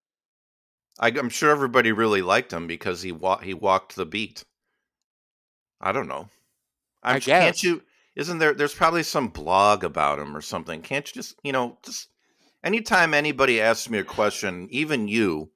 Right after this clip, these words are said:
Speaker 1: just Google it. Just Google it.
Speaker 2: Here's what
Speaker 1: Like,
Speaker 2: happens, Matt.
Speaker 1: then, then we can
Speaker 2: Matt,
Speaker 1: just talk
Speaker 2: nah,
Speaker 1: instead of
Speaker 2: nah,
Speaker 1: answering
Speaker 2: nah,
Speaker 1: each other's
Speaker 2: nah,
Speaker 1: questions.
Speaker 2: nah,
Speaker 1: Oh,
Speaker 2: nah, no,
Speaker 1: well, let me ask
Speaker 2: no,
Speaker 1: you,
Speaker 2: no,
Speaker 1: what do you
Speaker 2: no,
Speaker 1: think?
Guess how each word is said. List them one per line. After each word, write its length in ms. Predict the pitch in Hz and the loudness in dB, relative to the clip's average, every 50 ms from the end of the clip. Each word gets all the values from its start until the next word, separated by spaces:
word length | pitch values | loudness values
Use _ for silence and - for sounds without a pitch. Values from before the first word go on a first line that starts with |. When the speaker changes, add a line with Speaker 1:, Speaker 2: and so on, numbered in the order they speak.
| _ - - _ | _ -20 -18 _
Speaker 1:
just 240 | - 104 - - 127 | -4 -4 -4 -4 0
Google 400 | 135 147 180 190 196 160 104 80 | 4 4 4 6 4 4 4 4
it. 220 | 73 - - - - _ _ _ _ _ _ _ _ _ | 2 0 -4 -12 -14 _ _ _ _ _ _ _ _ _
Just 200 | - - - - | -12 -10 -10 -6
Google 360 | - 175 175 190 170 120 87 | -2 -2 0 2 2 0 0
it. 220 | 76 78 - - - _ _ _ _ _ _ _ _ _ | 0 -4 -8 -14 -20 _ _ _ _ _ _ _ _ _
Speaker 2:
Here's 300 | _ - 208 226 220 - | _ -2 0 0 0 0
what 80 | 226 131 | 0 2
Speaker 1:
Like, 80 | 139 143 | 4 6
Speaker 2:
happens, 500 | 185 180 160 - _ 147 131 120 - - | 6 4 4 2 _ -10 -16 -16 -16 -6
Matt. 340 | 131 110 101 98 104 110 - _ _ _ | -2 0 0 0 0 -2 -6 _ _ _
Speaker 1:
then, 240 | - 117 156 175 180 185 | 0 2 2 2 4 0
then 100 | 196 202 | 0 0
we 120 | 220 160 | 0 2
can 120 | 151 170 | 2 2
Speaker 2:
Matt, 80 | 175 170 | 2 2
Speaker 1:
just 240 | 180 170 - - - | 0 -2 -4 -8 -8
talk 480 | - - 165 160 120 80 - - - | 2 4 6 6 6 4 2 -2 0
Speaker 2:
nah, 200 | 202 202 196 196 | 2 4 4 4
Speaker 1:
instead 280 | 190 170 - 170 156 151 | 2 2 4 4 6 6
of 100 | 151 - | 6 6
Speaker 2:
nah, 280 | 196 196 190 196 190 170 147 143 | 6 6 6 6 4 4 2 2
Speaker 1:
answering 400 | 151 160 160 160 185 185 185 185 | 2 4 4 4 4 4 6 4
Speaker 2:
nah, 60 | 151 | 4
Speaker 1:
each 160 | 127 - - | 2 4 4
other's 340 | 147 139 135 131 113 139 147 | 6 6 6 6 4 4 4
Speaker 2:
nah, 160 | 160 175 180 | 6 6 6
Speaker 1:
questions. 540 | 139 139 - - - - 104 85 80 85 - | 6 4 2 -2 -8 -8 -8 -8 -6 0 2
Speaker 2:
nah, 280 | 156 151 156 175 175 160 _ _ _ _ _ - | 4 4 6 4 2 -2 _ _ _ _ _ 4
Speaker 1:
Oh, 100 | 139 160 | 6 6
Speaker 2:
nah, 260 | 165 151 151 151 147 - _ _ _ _ _ _ _ | 8 6 6 4 0 -4 _ _ _ _ _ _ _
no, 160 | 143 151 151 | 4 8 8
Speaker 1:
well, 120 | 147 143 151 | 8 8 8
let 160 | 175 190 196 | 6 4 4
me 140 | 202 202 185 | 4 4 4
ask 200 | 175 175 156 139 | 4 4 4 4
Speaker 2:
no, 200 | 139 139 135 131 | 4 4 2 2
Speaker 1:
you, 400 | 147 185 190 127 90 82 87 101 | 0 -2 -2 -2 -2 -6 -8 -4
Speaker 2:
no, 240 | 131 131 127 127 123 | 2 4 4 6 4
Speaker 1:
what 120 | 131 160 - | 4 2 0
do 100 | 139 110 | -2 -4
you 260 | 98 104 139 170 190 | -4 -2 -2 -2 0
Speaker 2:
no, 200 | - 113 107 110 | 2 4 4 4
Speaker 1:
think? 160 | 120 135 - | 4 0 -4